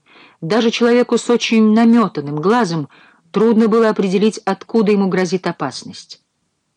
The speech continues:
Она подстерегала его в любую минуту, на каждом шагу.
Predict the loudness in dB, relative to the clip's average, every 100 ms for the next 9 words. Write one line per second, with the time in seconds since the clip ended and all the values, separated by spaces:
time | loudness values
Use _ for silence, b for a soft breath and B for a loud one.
0 | _ _ -8 -6 -4 -6 -2 -2 0 0
1 | 0 -2 -2 -2 2 2 2 0 -2 -6
2 | -12 -8 -8 -6 -8 -10 -8 -8 -10